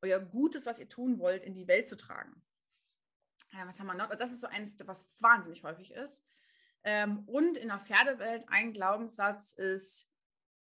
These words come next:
das machen ja alle so. Ähm, ne? Oder das ist, bei, also das ist aber bei uns so üblich.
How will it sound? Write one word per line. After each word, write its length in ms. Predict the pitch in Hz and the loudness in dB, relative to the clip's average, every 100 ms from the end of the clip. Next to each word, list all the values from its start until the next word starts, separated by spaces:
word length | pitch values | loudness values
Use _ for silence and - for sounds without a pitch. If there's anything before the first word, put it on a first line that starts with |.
| _ _ _ _ _ _ _ 214 | _ _ _ _ _ _ _ -6
das 240 | 208 - | -4 0
machen 280 | 208 220 208 | 0 0 -2
ja 100 | 190 | 0
alle 220 | 202 254 | 2 2
so. 380 | 233 175 160 160 151 - - - - 185 | 2 -2 -6 -8 -10 -16 -20 -20 -16 -4
Ähm, 240 | 185 185 | -2 -2
ne? 160 | 202 220 | -2 0
Oder 180 | 202 185 | 0 2
das 160 | 185 | 2
ist, 120 | 190 - | 0 -2
bei, 80 | 202 | -4
also 100 | 190 | -4
das 40 | 180 | -4
ist 60 | |
aber 140 | 220 196 | -2 -2
bei 60 | |
uns 220 | 185 208 202 | 0 -2 -2
so 100 | 190 | -2
üblich. 600 | 247 180 151 - - | -2 -2 -4 -4 -6